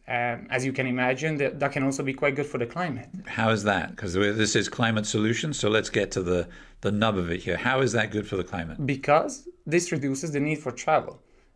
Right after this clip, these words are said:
Speaker 1: And less travel means less corporate carbon emissions.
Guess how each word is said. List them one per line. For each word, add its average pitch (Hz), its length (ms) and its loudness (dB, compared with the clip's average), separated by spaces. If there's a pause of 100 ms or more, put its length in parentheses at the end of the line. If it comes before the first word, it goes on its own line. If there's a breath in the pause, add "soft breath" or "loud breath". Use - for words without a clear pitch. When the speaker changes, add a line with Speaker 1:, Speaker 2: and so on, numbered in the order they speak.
(140 soft breath)
Speaker 1:
And 127 220 4
less 160 160 2
travel 147 560 2
means 156 720 -4
less 131 260 2
corporate 151 440 0
carbon 139 300 2
emissions. - 600 -2